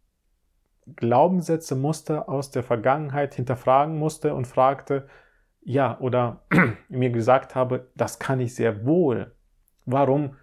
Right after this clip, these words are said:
konnte ich das früher nicht und warum kann ich das jetzt? Das Thema Eigenständigkeit war für mich ein fortlaufender Begleiter. Und ja, nach dem Studium habe ich mich dann auch selbstständig gemacht.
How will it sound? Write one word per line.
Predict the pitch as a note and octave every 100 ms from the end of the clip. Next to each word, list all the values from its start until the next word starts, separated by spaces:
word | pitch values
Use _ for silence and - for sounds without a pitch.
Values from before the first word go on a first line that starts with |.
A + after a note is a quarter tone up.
| _
konnte | - C3+ C3+
ich | A#2+
das | A#2+ -
früher | - F#3+ D#3
nicht | B2 A2+ -
und | B2 A#2+
warum | B2 B2
kann | B2 A#2+
ich | -
das | A#2 -
jetzt? | C#3+ D3+ - - - _ _ _ _ _ _ _
Das | - -
Thema | D#3+ E3 -
Eigenständigkeit | D#3+ F#3+ F#3 - D#3 D3+ D3 C#3
war | C#3+ C#3+
für | -
mich | C#3 C#3 -
ein | C3 B2+
fortlaufender | B2 C3 C3+ C3 A#2+ B2 B2 A#2
Begleiter. | A#2 A#2 A#2+ A#2 - G#2+ G#2+ _ _ _ _ _ _ _ _ _ _ _
Und | B2 B2+ B2 B2 B2 - _ _ _ _ _ _ _ -
ja, | B2 C#3 C3+
nach | A#2 B2 -
dem | B2 A2+
Studium | - - C3+ C#3+ D3+ C#3+ C#3 _ _ _ _ _ _ _
habe | - B2
ich | C#3 C3+
mich | B2+ -
dann | - A#2 B2
auch | B2+ B2 B2 _ -
selbstständig | A#2 B2+ C3+ - - - A2+ A2 -
gemacht. | A2+ G#2+ A2 - _ _